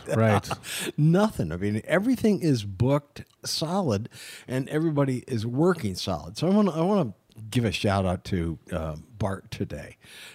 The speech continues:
Speaker 1: because, you know, Bart's got the hardest job of all of us. I mean, he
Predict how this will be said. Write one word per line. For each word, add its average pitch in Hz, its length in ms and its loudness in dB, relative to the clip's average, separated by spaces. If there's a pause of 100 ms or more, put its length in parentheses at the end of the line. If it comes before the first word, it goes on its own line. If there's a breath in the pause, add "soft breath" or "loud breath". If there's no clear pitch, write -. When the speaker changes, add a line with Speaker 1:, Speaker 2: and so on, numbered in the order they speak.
Speaker 1:
because, 127 400 2
you 127 80 2
know, 120 180 2
Bart's 104 720 -2
got 90 160 -4
the 78 80 -8
hardest 90 400 -2
job 82 340 -2
of 78 100 -10 (240)
all 127 460 4
of - 80 -8
us. - 340 -12
I 113 100 -2
mean, 101 220 -4
he 151 340 4